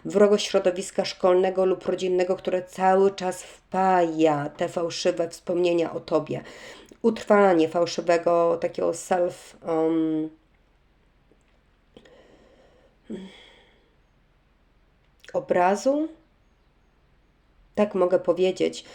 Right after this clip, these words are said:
Czyli to jest taka długotrwała in-, ym, identyfikacja z rolą ofiary i przejęcie tożsamości zbudowanej na alienacji, czyli na tych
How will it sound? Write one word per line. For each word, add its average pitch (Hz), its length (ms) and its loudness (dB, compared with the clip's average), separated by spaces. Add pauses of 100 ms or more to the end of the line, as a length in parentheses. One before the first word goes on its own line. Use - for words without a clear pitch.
(280)
Czyli 185 220 -2
to 196 100 0
jest 185 120 2
taka 185 200 -2
długotrwała 196 600 0
in-, 180 380 -2
ym, 170 920 -6
identyfikacja 190 920 0
z 170 100 -2
rolą 185 400 0
ofiary 190 920 2 (1080)
i 208 100 -4
przejęcie 214 960 2 (680)
tożsamości 196 1200 0 (760)
zbudowanej 196 1040 2
na 180 340 2
alienacji, 180 760 0
czyli 180 260 -2
na 175 200 0
tych 175 500 -4